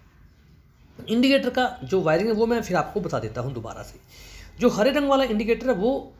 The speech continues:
उसकी दोनों तारें आपको कनेक्टिंग रोड के दोनों पॉइंटों पर दे देनी है, जैसा मैं अभी आपको दिखा रहा हूँ। जो लाल रंग की तारें दिखा रहा हूँ ना, ये दोनों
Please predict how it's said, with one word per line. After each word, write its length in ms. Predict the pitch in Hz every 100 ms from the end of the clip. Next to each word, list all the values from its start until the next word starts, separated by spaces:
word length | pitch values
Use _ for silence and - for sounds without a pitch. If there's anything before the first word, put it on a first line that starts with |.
| -
उसकी 200 | - 247
दोनों 240 | 180 196
तारें 260 | 226 180 190
आपको 420 | 170 - 220 277 - - - -
कनेक्टिंग 400 | 196 190 226 208
रोड 220 | 165 156
के 60 |
दोनों 220 | 208 160 180
पॉइंटों 300 | 170 143 160
पर 140 | 202
दे 180 | 151 131
देनी 220 | 113 107
है, 200 | 104 98
जैसा 220 | 135 -
मैं 120 | 147
अभी 180 | 135 127
आपको 220 | 123 123
दिखा 220 | 185 190 139
रहा 100 | 156
हूँ। 80 |
जो 60 | 185
लाल 200 | 143 123
रंग 160 | 131 135
की 120 | 143
तारें 200 | 135 135
दिखा 160 | 143
रहा 100 | 147
हूँ 120 | 165 240
ना, 80 | - - - 147
ये 100 | 170
दोनों 400 | 151 160 202